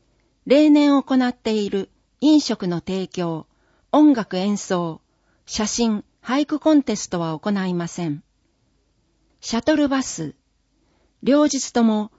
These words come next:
会場間をシャトルバス運行します。駐車場。南中学校、新道小学校、史跡飯塚亭。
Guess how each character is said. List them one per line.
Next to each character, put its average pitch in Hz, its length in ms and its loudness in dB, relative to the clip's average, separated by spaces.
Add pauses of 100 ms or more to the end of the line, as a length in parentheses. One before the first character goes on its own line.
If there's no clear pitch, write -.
会 285 260 -2
場 294 220 0
間 196 320 -2
を 165 260 -6
シ - 180 -8
ャ 185 40 -6
ト 311 120 -2
ル 302 100 -2
バ 294 120 -2
ス 285 160 0
運 285 180 4
行 165 220 -8
し - 160 -6
ま 151 140 -6
す。 - 280 -18 (1120)
駐 285 220 0
車 247 180 -4
場。 196 360 -6 (840)
南 294 360 4
中 285 240 -2
学 277 280 -4
校、 156 360 -6 (360)
新 294 320 4
道 294 180 2
小 269 300 -2
学 262 180 -4 (120)
校、 156 360 -8 (420)
史 - 260 -4
跡 220 400 -6
飯 226 200 -2
塚 208 260 -10
亭。 160 380 -10